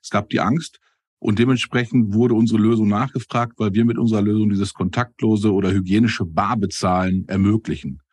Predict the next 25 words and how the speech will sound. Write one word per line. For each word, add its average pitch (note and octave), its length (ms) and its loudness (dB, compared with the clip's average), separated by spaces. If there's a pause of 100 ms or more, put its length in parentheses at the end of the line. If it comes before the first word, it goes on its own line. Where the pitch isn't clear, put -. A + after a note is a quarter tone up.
(320)
Und F2 100 0
wie G2+ 60 4
läuft A2+ 320 2
das G2+ 140 -2
ab? - 260 -4
Wir G2+ 160 2
haben G#2+ 400 2
unsere G2 260 0
Maschine A2 720 0
zum - 160 -6
Beispiel A2 320 -2
installiert G2 580 0
direkt G2 380 -4
an F#2 180 0
der E2 140 -2
Kasse, D3+ 480 -2 (160)
dann G2 320 0
dem F#2 220 0
Kunden B2 320 0
direkt F2 300 0
zugewandt A#2+ 760 0 (320)
oder A#2+ 320 0
auch G2+ 120 -2
im G2 120 0
Selbstbedienungsgerät. B2+ 1040 0